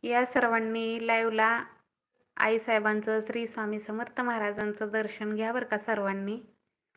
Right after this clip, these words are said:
आज दत्त जयंतीनिमित्त लाईव्ह घेतलेली आहे. तर, अ, तुम्हा सर्वांना, सर्वांना पुन्हा एकदा दत्त जयंतीच्या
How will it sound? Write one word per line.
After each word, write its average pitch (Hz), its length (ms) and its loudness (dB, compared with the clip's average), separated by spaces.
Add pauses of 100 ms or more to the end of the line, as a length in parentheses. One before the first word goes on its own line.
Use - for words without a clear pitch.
(1000)
आज 214 240 0
दत्त 226 300 0
जयंतीनिमित्त 226 1040 0
लाईव्ह 226 340 2
घेतलेली 220 440 -4
आहे. 214 440 -2 (2000)
तर, 220 160 4
अ, 220 280 4 (100)
तुम्हा 233 240 2
सर्वांना, 214 680 2
सर्वांना 208 600 0
पुन्हा 220 580 -4
एकदा 208 480 0 (160)
दत्त 220 320 -4
जयंतीच्या 220 720 0